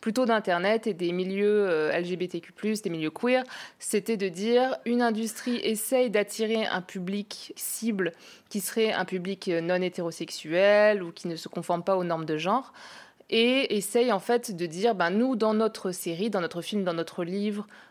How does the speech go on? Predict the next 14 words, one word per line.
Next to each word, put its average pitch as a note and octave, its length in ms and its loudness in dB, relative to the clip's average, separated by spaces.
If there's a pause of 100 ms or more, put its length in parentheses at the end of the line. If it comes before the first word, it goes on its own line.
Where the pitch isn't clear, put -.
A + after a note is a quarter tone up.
(120)
nous A#3 260 4
allons A#3 260 6
avoir G#3 360 4
des G#3+ 200 0
personnages G3 680 0
qui A#3+ 160 0
appartiennent G3+ 340 2
à F3+ 60 0
cette F3+ 180 -6
communauté, E3 560 -2
venez G#3 560 2
acheter F#3 360 -2
nos F3 140 -2
livres, G#3+ 400 -4